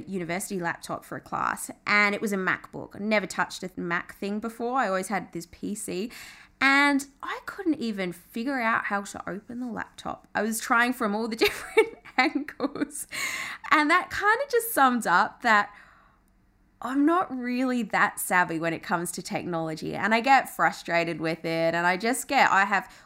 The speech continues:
all the tabs open and all the impatience, really.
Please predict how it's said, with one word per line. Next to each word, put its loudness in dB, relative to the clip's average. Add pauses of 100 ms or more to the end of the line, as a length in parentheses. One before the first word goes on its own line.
all 2
the 0
tabs 0
open 2
and -2 (420)
all 0
the 0
impatience, -6
really. -10